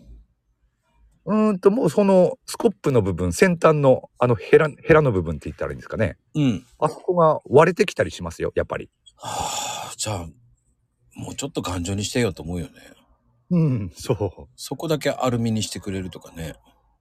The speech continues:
Speaker 1: あー、弱い部分だけね。
Speaker 2: うん。
Speaker 1: まあ、そうなるとね、ちょっと高くはなるんだろうけど。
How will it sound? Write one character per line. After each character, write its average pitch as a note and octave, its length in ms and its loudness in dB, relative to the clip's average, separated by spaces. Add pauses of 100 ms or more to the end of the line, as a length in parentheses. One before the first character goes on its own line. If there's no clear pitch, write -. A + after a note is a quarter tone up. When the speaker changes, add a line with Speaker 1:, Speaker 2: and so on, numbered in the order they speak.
(200)
Speaker 1:
あ D3 60 -2
ー、 A#2+ 1000 0
弱 A#2 240 0
い G#2+ 40 -6
部 F2+ 100 -8
分 D#2 120 -14
だ - 100 -16
け D#2+ 120 -14
ね。 - 280 -10
Speaker 2:
う - 60 -10
ん。 C#2+ 460 -10 (1800)
Speaker 1:
ま B2+ 380 -2
あ、 - 60 -18 (480)
そ C3+ 340 -6
う - 20 -2
な G3 120 2
る D3+ 80 0
と F#2 120 -8
ね、 A#2+ 220 0
ち - 120 -2
ょ A#2 40 2
っ E2+ 60 -6
と - 20 -
高 C3+ 240 0
く A#2+ 100 2
は F2+ 100 6
な E2 100 0
る G2 100 0
ん F2+ 40 -4
だ E2 120 -2
ろ D2+ 80 -4
う D2+ 40 -6
け - 140 -8
ど。 D#2+ 100 -4